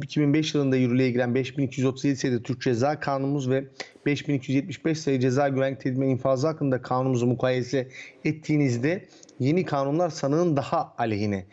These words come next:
Eski kanun iki bölü beş şartla salıverme süresini öngörüyordu. Söz gelimi yeni kanun son değişiklikle bir bölü iki,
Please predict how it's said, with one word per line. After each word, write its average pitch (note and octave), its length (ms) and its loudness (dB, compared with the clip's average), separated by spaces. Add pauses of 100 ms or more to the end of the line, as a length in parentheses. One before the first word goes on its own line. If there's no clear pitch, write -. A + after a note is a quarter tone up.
(260)
Eski C3+ 320 -2
kanun C#3 460 0 (280)
iki C#3+ 200 0
bölü C#3 220 2
beş D#3+ 160 0
şartla C3+ 400 -4
salıverme A#2+ 460 0
süresini A#2 400 -4
öngörüyordu. G#2+ 880 2 (760)
Söz C3+ 320 0
gelimi C3 400 0 (320)
yeni D#3+ 220 2
kanun C#3+ 300 -2
son D#3 300 0
değişiklikle B2 600 -2
bir B2 180 2
bölü C3+ 180 4
iki, F#3 460 0